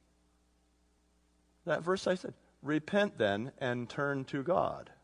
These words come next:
that your sins may be wiped out, that times of refreshing may come from the Lord." You see, it's not about Ron getting it all together. It's about Ron pointing his face in the right direction, which it is.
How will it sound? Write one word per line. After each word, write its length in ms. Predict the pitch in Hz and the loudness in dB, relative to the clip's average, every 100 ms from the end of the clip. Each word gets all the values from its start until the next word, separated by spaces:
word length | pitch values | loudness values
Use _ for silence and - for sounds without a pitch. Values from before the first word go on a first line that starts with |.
| _ _ _ _ _ - | _ _ _ _ _ 0
that 160 | 113 | 2
your 120 | 107 104 | 2 -2
sins 340 | 113 104 101 | -2 -4 -2
may 100 | 101 | -2
be 100 | 92 | 0
wiped 320 | 90 90 - | 2 2 4
out, 260 | 90 78 - _ _ - | 2 2 -4 _ _ -10
that 140 | 101 | -8
times 280 | - 98 87 | -2 -2 -2
of 120 | 90 | -6
refreshing 540 | 82 78 85 80 85 80 | -6 -6 -6 -6 -8 -10
may 80 | 71 | -12
come 220 | 78 71 | -12 -14
from 100 | 71 | -14
the 80 | 71 | -16
Lord." 320 | 64 - - _ _ _ _ _ _ _ _ _ _ _ - | -16 -20 -20 _ _ _ _ _ _ _ _ _ _ _ -12
You 80 | |
see, 120 | 127 170 | -2 -2
it's 120 | - | 4
not 160 | 185 | 6
about 280 | 170 143 139 | 8 8 8
Ron 560 | 123 156 135 101 87 80 _ _ _ _ _ - | 8 6 6 2 -4 -10 _ _ _ _ _ -4
getting 220 | 131 147 | 0 2
it 60 | 117 | 6
all 200 | 120 117 | 6 6
together. 600 | 92 82 143 90 82 113 - _ _ _ _ _ _ | 4 4 6 6 -2 -6 -14 _ _ _ _ _ _
It's 80 | - | -6
about 220 | 120 120 | 4 4
Ron 240 | 110 113 110 | 6 2 0
pointing 340 | 123 123 110 | -2 -2 -2
his 140 | 98 - | -4 0
face 280 | 110 98 | 0 0
in 60 | 98 | -2
the 80 | 95 | 0
right 180 | 90 85 | 0 2
direction, 480 | 101 107 - 82 | 4 2 0 -10
which 200 | 78 82 | -10 -6
it 100 | - | -4
is. 380 | 113 - - - | -4 -4 -10 -20